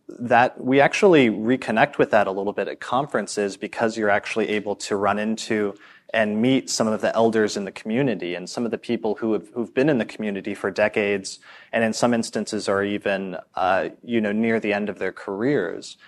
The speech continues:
Um, but to sometimes make that connection and have that handing off, or to actually have some sense of feeling like there's a generation that's coming in as well as a generation that's handing over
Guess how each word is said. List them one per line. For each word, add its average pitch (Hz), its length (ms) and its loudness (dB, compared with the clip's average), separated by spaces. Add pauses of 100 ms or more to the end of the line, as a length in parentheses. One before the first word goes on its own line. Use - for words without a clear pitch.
(220)
Um, 104 360 -2
but 110 180 0
to 110 80 -4
sometimes 123 680 -2
make 120 280 -2
that - 180 2
connection 104 720 -4
and 95 300 -6
have 113 300 0
that 98 180 2
handing 113 460 -2
off, 104 320 2
or 101 60 -4
to 101 60 0
actually 104 400 0
have 107 200 0
some 101 220 -6
sense 107 320 -4
of 95 100 -8
feeling 110 560 -2 (380)
like 101 240 0
there's 101 500 -2 (320)
a 110 100 -2
generation 107 680 -2
that's 98 180 -8
coming 101 320 -6
in 104 400 -4 (120)
as 101 180 -4
well 101 140 -2
as 95 120 -4
a 104 60 -4
generation 101 560 -2
that's 98 160 -8
handing 104 400 -4
over 104 480 0